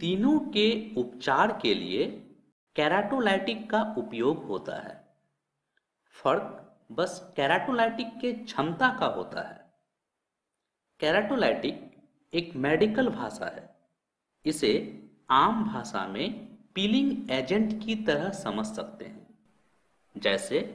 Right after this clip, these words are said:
सब्जियों को छीलने के लिए हम एक पीलर का उपयोग करते हैं, ठीक उसी प्रकार त्वचा के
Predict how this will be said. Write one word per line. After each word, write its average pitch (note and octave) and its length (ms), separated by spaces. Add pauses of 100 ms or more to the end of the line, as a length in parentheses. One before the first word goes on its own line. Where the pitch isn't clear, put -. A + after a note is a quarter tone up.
(460)
सब्जियों E3 680
को A3+ 220 (100)
छीलने D#3 520
के - 200
लिए F#2 380 (420)
हम G3 380
एक G3 320
पीलर D3+ 400
का A3 140
उपयोग C3 680
करते G2 280 (140)
हैं, E3 140 (560)
ठीक G#3+ 380
उसी C4+ 240
प्रकार - 680 (580)
त्वचा E3+ 380 (160)
के G#3+ 140